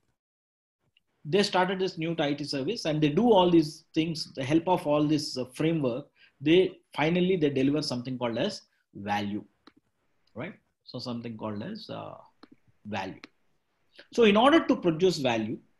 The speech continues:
in the minds of the customer, so this is the framework that is required. You have something called as a service value chain. You need to do certain activities, which I'll explain you briefly what is the service value chain subsequently.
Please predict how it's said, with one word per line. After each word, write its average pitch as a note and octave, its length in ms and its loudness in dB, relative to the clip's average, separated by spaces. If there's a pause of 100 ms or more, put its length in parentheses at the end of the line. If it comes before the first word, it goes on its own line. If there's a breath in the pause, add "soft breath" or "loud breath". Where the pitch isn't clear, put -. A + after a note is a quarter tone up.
(300)
in B2 80 -2
the B2 60 0
minds B2+ 300 0
of A2 60 -12
the G#2+ 80 -12
customer, A2 460 -10 (360 soft breath)
so - 180 0
this F#3+ 260 0
is G3+ 120 -2
the G3+ 100 -2
framework C#3+ 380 0
that A#2 120 -4
is G#2 160 -8
required. - 440 -14 (800 soft breath)
You F#3 160 6
have F#3+ 200 6
something F3 280 0
called F3 180 4
as C#3+ 120 2
a B2+ 60 -2
service D#3 380 4
value C3 340 6
chain. B2 260 0
You C#3+ 140 6
need G3+ 260 4
to F#3+ 100 2
do E3+ 140 4
certain D3 320 -2
activities, C3+ 500 0
which D#3 140 2
I'll E3+ 120 6
explain D#3+ 440 0
you D3+ 100 4
briefly E3 440 4
what C#3+ 180 4
is D3+ 100 0
the D3 80 0
service C3 360 -2
value A#2+ 320 -4
chain B2 240 -4
subsequently. - 640 -12